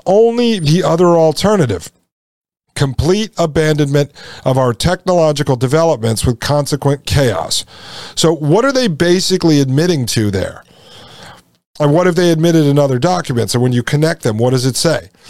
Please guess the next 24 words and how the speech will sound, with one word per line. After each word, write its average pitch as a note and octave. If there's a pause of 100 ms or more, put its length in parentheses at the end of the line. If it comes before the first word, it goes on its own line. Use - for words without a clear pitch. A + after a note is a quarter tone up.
(280)
They E3+
developed F#3+
a C#3+
technological D3+
system G2+ (420)
that D3
now D#3+
has C3+
ushered D#3+
us C3 (140)
into F3+ (480)
a D#3+
new F#3+
social E3
order, C#3
a B2+
new F3
culture, C#3 (300)
a A2+
new D#3+
way F#3
of D#3+
doing C3+
things, A#2+